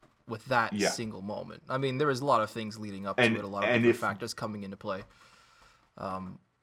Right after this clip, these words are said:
Speaker 2: Yeah, and if
Speaker 1: but no,
Speaker 2: there's
Speaker 1: go on, go ahead.
Speaker 2: another moment that you could make an argument for where he won it, it was when he discovers the use of his voice.
Speaker 1: Yes, that.
Speaker 2: Where
Speaker 1: And, uh, by the way, I see exactly what you were talking about last week when I originally said,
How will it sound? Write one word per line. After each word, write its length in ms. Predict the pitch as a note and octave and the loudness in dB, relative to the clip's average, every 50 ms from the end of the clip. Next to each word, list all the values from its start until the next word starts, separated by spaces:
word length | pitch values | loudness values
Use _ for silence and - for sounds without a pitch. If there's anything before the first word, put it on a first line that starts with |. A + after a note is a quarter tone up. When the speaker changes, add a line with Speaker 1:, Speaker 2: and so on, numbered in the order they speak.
| - | -6
Speaker 2:
Yeah, 200 | A#2 A#2 C3 A#2+ | 2 4 6 6
and 120 | E2+ G2+ A2+ | 6 4 2
if 100 | A2 - | 2 4
Speaker 1:
but 60 | D#3+ | 6
no, 60 | D3+ | 6
Speaker 2:
there's 100 | D#3 - | 6 8
Speaker 1:
go 100 | G3+ F#3+ | 8 8
on, 140 | C#3 A#2+ - | 8 6 6
go 100 | - D#3+ | 4 4
ahead. 100 | A2 G#2+ | 4 6
Speaker 2:
another 300 | G#2 A2+ C3+ D3+ D3+ A2 | 8 6 8 8 6 4
moment 440 | F#2+ F#2+ F#2+ F#2+ F#2 F2+ F2 E2 - - _ _ _ _ _ _ _ - | 4 2 2 2 2 2 0 -2 -6 -12 _ _ _ _ _ _ _ -10
that 180 | A2+ G#2+ G#2+ G2 | 0 2 2 2
you 80 | G2+ F2+ | 2 0
could 140 | - G#2+ | -2 0
make 180 | G2 G2 F#2+ - | 0 0 0 0
an 100 | G#2 F#2+ | 0 0
argument 460 | F#2 F#2 G2 G2+ G2+ F#2+ F#2 F2+ F2+ | 2 0 0 0 0 -2 -2 -4 -6
for 140 | - - F#2 | -6 -4 0
where 200 | E2+ F#2 F#2 F2 | 4 4 4 4
he 120 | F2 F#2 | 2 0
won 220 | F2+ F2 F2 F2 E2+ | -2 0 0 0 0
it, 120 | E2+ D#2+ - - | -2 -6 -4 0
it 80 | A2+ | 0
was 160 | G#2+ G#2 F2+ G2+ | 2 2 2 0
when 140 | G#2 F#2+ | 0 0
he 100 | F#2+ G2+ | 0 0
discovers 480 | G2 G#2 - - A#2 A2 G#2 G2+ F#2 F#2 | -2 -2 -2 0 0 2 2 2 -2 -2
the 80 | F#2+ F2 | -2 -2
use 200 | F2+ F2+ - F2+ | -2 -2 -4 -6
of 60 | E2 | -6
his 140 | E2 D#2 D#2+ | -6 -8 -8
voice. 460 | D#2 E2 D#2 D2+ - - - - - _ _ _ _ _ _ _ _ _ _ _ _ _ _ - | -4 -4 -4 -4 -4 -6 -10 -14 -16 _ _ _ _ _ _ _ _ _ _ _ _ _ _ 0
Speaker 1:
Yes, 580 | C3+ C3+ C3+ B2+ A#2+ A2+ G#2 - - - - _ - | 4 6 6 8 6 4 2 -2 -4 -6 -8 _ 0
that. 280 | C3 D#3 D3+ D3+ D#3+ | 4 6 6 6 6
Speaker 2:
Where 80 | F#3 F3+ | 4 4
Speaker 1:
And, 160 | D3+ D3+ E3 D#3+ | 4 2 2 4
uh, 120 | D#3 D3+ | 2 2
by 320 | C#3 - - D#3+ D#3+ E3+ | 2 4 6 6 6 8
the 120 | D#3+ D#3 D3 | 6 6 4
way, 320 | C#3 D#3 E3 C#3+ C3 B2+ B2 | 6 6 6 6 8 6 6
I 160 | A#2+ C3 C3 | 4 4 2
see 220 | - - D#3+ C#3+ | 2 4 4 4
exactly 540 | B2 A#2 - A#2+ - D#3+ F3 E3+ - - D3+ | 4 2 0 4 6 6 6 6 4 0 -2
what 120 | C3+ B2+ | 0 0
you 80 | A#2+ C#3+ | 2 4
were 100 | F3 E3 | 2 4
talking 340 | - C3+ B2 A#2 - A#2 A#2+ | 6 6 6 6 4 0 -4
about 220 | A2+ A2+ G#2+ G#2 A2 | 0 0 0 2 4
last 300 | A#2 A#2 A2+ A2 - - | 4 4 4 2 -2 -2
week 240 | C#3 C3+ A#2+ - - | -2 -2 -2 0 2
when 120 | B2+ A#2+ | 4 4
I 80 | A#2+ A#2+ | 4 4
originally 560 | A2+ A#2 C#3 F3+ F3 C#3+ C#3 B2+ A2+ A2 A2 | 2 2 2 0 0 2 0 0 0 -2 -4
said, 340 | - - B2 A2 G2+ G2 | -2 -2 0 0 0 -2